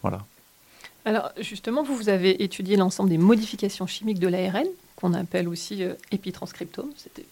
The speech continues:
Speaker 2: pas facile à dire en effet. <laughs> Est-ce que toujours Alexandre David, peut-être vous pouvez nous préciser quel rôle elles jouent ces modifications ?
Speaker 1: Alors, ce qu'on appelle l'épitranscriptome, c'est l'ensemble des modifications donc, qui vont venir, euh, décorer les A R N.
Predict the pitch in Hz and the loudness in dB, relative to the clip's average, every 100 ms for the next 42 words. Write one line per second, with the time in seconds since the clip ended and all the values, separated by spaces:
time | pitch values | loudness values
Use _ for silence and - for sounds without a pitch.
0 | - 180 - - 196 - 190 190 190 175 | -8 -6 -6 -8 -4 -2 -2 -2 -2 -2
1 | - - - - - 466 539 - - 214 | -2 -2 0 -2 0 0 0 -2 4 4
2 | - 311 - 233 196 180 180 190 185 185 | 8 4 4 4 6 6 4 4 4 2
3 | 262 202 240 247 208 196 180 190 - 220 | 0 0 0 0 6 6 6 2 0 -2
4 | 277 165 180 277 165 156 190 - 175 160 | 4 6 8 8 8 4 -2 0 -2 -2
5 | 165 - 156 - 190 190 - - _ - | -4 0 0 2 0 -2 -4 -20 _ -20
6 | _ - 120 151 - 262 262 226 - 120 | _ -2 2 2 -2 -14 -18 -16 -4 -2
7 | 120 135 127 120 - 117 - 117 - 160 | 2 2 2 0 -4 -4 -4 -10 -2 0
8 | 180 131 - - 127 113 131 - 156 131 | 0 -2 -6 -6 -4 0 -2 0 0 2
9 | 117 117 113 - 117 117 - 131 127 117 | 0 0 -4 -8 -4 -4 -2 -2 -2 -2
10 | 107 104 - 110 101 107 113 117 98 101 | -6 -10 -6 -6 -4 -4 -2 -2 -4 -8
11 | 104 104 107 - 127 113 120 117 - - | -8 -6 -6 -2 -2 -2 -6 -10 -20 -20
12 | _ _ 135 107 104 98 95 131 160 | _ _ -6 0 0 0 -2 -2 -2